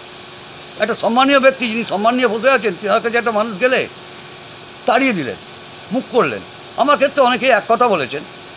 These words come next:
আহ, যে, "আপনি আমা-, আপনার কাছে গেছি, আপনার ব্যবহারটা ভালো নয়।" কিন্তু একটা, আমাদের একটা কী আছে, আমাদেরও তো একটা, আহ, নিজস্ব জগৎ আছে। সবসময় তো এক জগতে বাস করা যায় না, ঠিক আছে?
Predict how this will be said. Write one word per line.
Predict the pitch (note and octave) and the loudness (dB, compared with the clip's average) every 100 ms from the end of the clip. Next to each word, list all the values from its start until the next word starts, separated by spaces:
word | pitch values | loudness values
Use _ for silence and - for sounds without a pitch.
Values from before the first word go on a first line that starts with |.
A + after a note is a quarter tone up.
| - - - | -16 -10 0
আহ, | B3+ | 2
যে, | A3+ | 4
"আপনি | A#3+ G3+ A3 A#3 | 4 4 4 4
আমা-, | A3 G3 G3 F#3 F3 - | 6 4 4 6 4 4
আপনার | F3+ A3+ | 2 4
কাছে | A#3 A3+ | 2 2
গেছি, | G#3 G#3+ A#3 | 0 0 2
আপনার | F#3 F#3+ | 4 4
ব্যবহারটা | E3+ E3+ F#3 F3+ | 4 4 4 4
ভালো | B2 A#2+ A2+ | 0 0 -4
নয়।" | F#2 E2+ - - - - - - - | -6 -10 -14 -16 -18 -18 -18 -16 -6
কিন্তু | G#3 | 0
একটা, | F#3+ - | 2 2
আমাদের | F3 C3 F3+ B3+ | 2 2 2 2
একটা | A#3 B3 | 2 0
কী | B3+ | 2
আছে, | C4+ C4 | 2 2
আমাদেরও | E3 E3 A3 B3 | 2 2 0 2
তো | |
একটা, | C4+ C#4+ C#4+ - - - - - - - | 2 4 2 0 -16 -16 -16 -16 -18 -6
আহ, | F3+ F3 | 2 2
নিজস্ব | F3+ G3 B3 A#3 | 2 0 0 0
জগৎ | D#3+ D#3+ F#3+ | 0 0 2
আছে। | B2+ A#2+ - A#2 F2+ - - - | 2 0 -2 -8 -10 -14 -14 -6
সবসময় | E3+ F3+ - A#3+ A#3+ | 0 0 0 0 2
তো | C4 | 2
এক | G3 E3 | 2 -2
জগতে | E3 A3+ A#3+ | 0 2 2
বাস | F#3 F#3 | 0 0
করা | G#3 G#3 | 2 2
যায় | C3 C#3 | 4 2
না, | C#3 - - - - - - - - - - | 2 -4 -12 -16 -16 -18 -18 -18 -18 -18 -8
ঠিক | C4 | 2
আছে? | D4 E3+ | 2 2